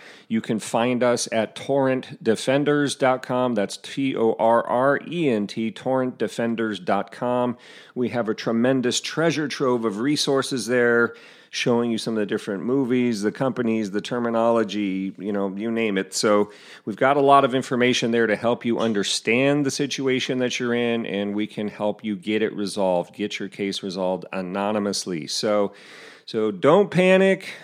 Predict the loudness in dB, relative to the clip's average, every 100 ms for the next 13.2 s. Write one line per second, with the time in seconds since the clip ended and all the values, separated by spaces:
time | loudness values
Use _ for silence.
0 | -6 -2 0 0 -2 -2 -4 -2 2 2
1 | 2 2 4 6 4 4 4 4 2 0
2 | -2 -2 -4 -4 -8 0 0 0 -2 0
3 | 0 -2 -6 -6 -6 -6 -4 -2 -2 -2
4 | -2 -4 -4 -6 -6 -8 -8 -4 -2 -2
5 | -4 -2 0 2 4 2 0 -10 -20 -20
6 | -20 -12 -6 0 2 4 4 2 -2 -2
7 | -2 -2 -2 -6 -2 0 0 0 -2 -4
8 | -4 -2 0 2 0 -2 0 -2 0 -4
9 | -2 -2 -2 -2 -2 -2 -4 -2 -2 -2
10 | 0 0 -2 -8 -2 0 2 2 0 2
11 | 4 4 4 2 -2 -2 -2 -2 -2 -4
12 | -4 -2 -4 -2 -4 -2 -4 -4 -2 0
13 | 0 -4